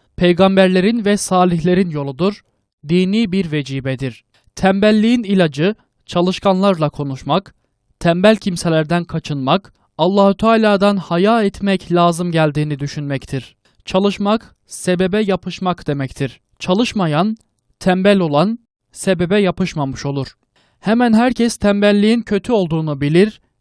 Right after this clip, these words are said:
ve kimse tembel olmayı kabullenmek istemez. Tembellik ya zihinsel, ya bedensel ya da her ikisi birden yaşanır. İnsanların büyük bir kısmı zihinlerini, önemli bir kısmı bedenlerini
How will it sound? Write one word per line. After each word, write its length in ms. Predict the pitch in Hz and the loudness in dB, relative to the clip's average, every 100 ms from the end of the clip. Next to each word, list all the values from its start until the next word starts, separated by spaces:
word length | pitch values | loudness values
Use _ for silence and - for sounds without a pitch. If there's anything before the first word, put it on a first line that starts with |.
| - | -6
ve 220 | 151 175 | -2 -2
kimse 420 | - 254 233 208 | 0 -2 0 -4
tembel 420 | 196 190 180 214 | -2 -2 2 2
olmayı 360 | 202 165 160 190 | 0 -2 -2 -2
kabullenmek 720 | - 156 160 156 143 170 - | -2 -2 -2 -4 -4 -6 -6
istemez. 560 | - - 156 143 - - _ _ _ | -6 -2 -2 -2 -6 -14 _ _ _
Tembellik 720 | 185 180 180 190 196 196 - | 0 2 2 4 4 2 2
ya 160 | 185 202 | 2 2
zihinsel, 680 | 165 175 175 156 143 170 240 _ _ _ | 0 0 -2 -2 -2 -2 -2 _ _ _
ya 260 | 180 202 | 0 2
bedensel 720 | 165 170 175 165 - 151 196 233 _ _ _ | 2 2 2 0 -2 0 0 -2 _ _ _
ya 220 | 170 214 | 0 2
da 200 | 190 220 - | 4 2 -2
her 200 | - 240 | -2 0
ikisi 420 | 247 - 185 208 | 0 -2 -4 0
birden 360 | 175 160 165 147 | 2 4 2 0
yaşanır. 480 | 127 143 139 135 - _ _ _ _ _ _ | -4 -6 -4 -6 -8 _ _ _ _ _ _
İnsanların 760 | 175 190 185 214 214 208 220 190 | 0 0 2 2 2 2 2 0
büyük 340 | 185 247 - | -2 -2 -2
bir 140 | 220 208 | -2 -2
kısmı 400 | - 202 - 208 | -2 -4 -2 -4
zihinlerini, 840 | 165 190 196 180 160 147 131 180 208 _ _ _ _ _ | 0 0 2 2 0 0 0 -2 -2 _ _ _ _ _
önemli 480 | 175 196 202 214 240 | -2 2 2 2 2
bir 160 | 233 | 0
kısmı 480 | 208 220 196 208 202 | 0 -2 -2 -2 0
bedenlerini 760 | 175 175 185 180 170 147 143 220 | 2 2 2 2 2 0 -2 -4